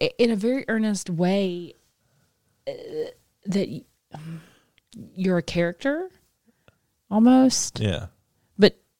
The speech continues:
Speaker 2: Who's writing my <laughs> stories? Oh,
Speaker 1: <laughs> I
Speaker 2: shit.
Speaker 1: don't know.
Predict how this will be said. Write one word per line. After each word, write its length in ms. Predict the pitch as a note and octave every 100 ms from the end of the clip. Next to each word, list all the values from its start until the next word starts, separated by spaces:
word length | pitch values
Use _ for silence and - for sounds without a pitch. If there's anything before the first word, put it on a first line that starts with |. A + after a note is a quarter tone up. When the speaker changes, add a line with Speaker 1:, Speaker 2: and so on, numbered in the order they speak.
| -
Speaker 2:
Who's 180 | C3+ C3+
writing 440 | A2 A#2 A2+ A2 A#2
my 60 |
<laughs> 20 | D3+
stories? 680 | - - - - - - -
Oh, 60 |
Speaker 1:
<laughs> 100 | -
I 40 | -
Speaker 2:
shit. 480 | - - - A3+ C4
Speaker 1:
don't 120 | -
know. 200 | -